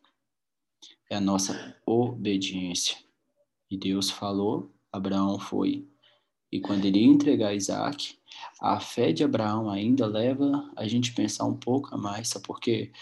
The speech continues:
Porque em Hebreus, eu não me lembro qual que é a passagem, mas fala assim que a fé de Abraão, ela estava levando um limite tão alto, mas tão alto, de que se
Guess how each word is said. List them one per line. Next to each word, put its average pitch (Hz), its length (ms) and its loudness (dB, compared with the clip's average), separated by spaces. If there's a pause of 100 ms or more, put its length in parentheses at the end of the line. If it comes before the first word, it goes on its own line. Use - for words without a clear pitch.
(340)
Porque 98 240 -6
em 113 180 2
Hebreus, 104 800 0 (140)
eu - 100 -8
não 107 220 -2
me 110 180 -2
lembro 104 460 -2
qual 110 180 -6
que - 140 -12
é 107 40 -4
a 104 40 -10
passagem, 98 680 -4 (340)
mas - 200 -2
fala 107 260 -4
assim 113 260 -2
que 120 120 -2
a 113 60 -6
fé 123 320 0
de 139 120 0
Abraão, 113 720 0
ela 101 200 -6
estava 107 340 -4
levando 107 480 -2
um 107 60 2
limite 107 500 -2
tão 135 260 4
alto, 120 340 0
mas 113 180 0
tão 135 160 4 (140)
alto, 123 460 0 (460)
de 104 160 -2
que 104 280 -2
se - 440 0